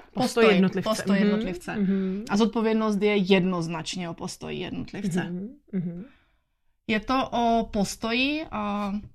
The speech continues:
Speaker 2: když ten život nějak probíhá, když ta práce nějak probíhá, tak čo-, většinou to není úplně všechno růžový a krásný,
Speaker 1: Mhm.
Speaker 2: ale jsou tam třeba nějaké situace, které pro toho člověka nejsou úplně optimální.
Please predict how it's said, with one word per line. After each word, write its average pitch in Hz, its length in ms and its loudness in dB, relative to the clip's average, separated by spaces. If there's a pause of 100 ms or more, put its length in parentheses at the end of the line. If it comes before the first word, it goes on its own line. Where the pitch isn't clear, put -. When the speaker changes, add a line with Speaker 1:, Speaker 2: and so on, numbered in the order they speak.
(580)
Speaker 2:
když 208 140 0
ten 226 160 0
život 220 240 0
nějak 226 260 2
probíhá, 214 520 0
když 240 140 2
ta 208 100 -4
práce 185 400 -2
nějak 226 240 0
probíhá, 196 720 -2
tak 202 160 -8
čo-, - 160 -8
většinou 226 360 -4
to 226 100 -4
není 220 220 -2
úplně 208 260 -4
všechno 214 360 -2
růžový 202 400 0
a 202 80 0
krásný, 190 640 -4 (280)
Speaker 1:
Mhm. 170 200 -6
Speaker 2:
ale 190 160 -2
jsou 226 140 -4
tam 214 200 -2
třeba 220 180 0
nějaké 214 360 -4
situace, 214 560 -6 (120)
které 208 560 -4 (460)
pro 226 160 0
toho 247 220 2
člověka 214 840 -2
nejsou 247 460 0
úplně 226 420 -2
optimální. 214 840 2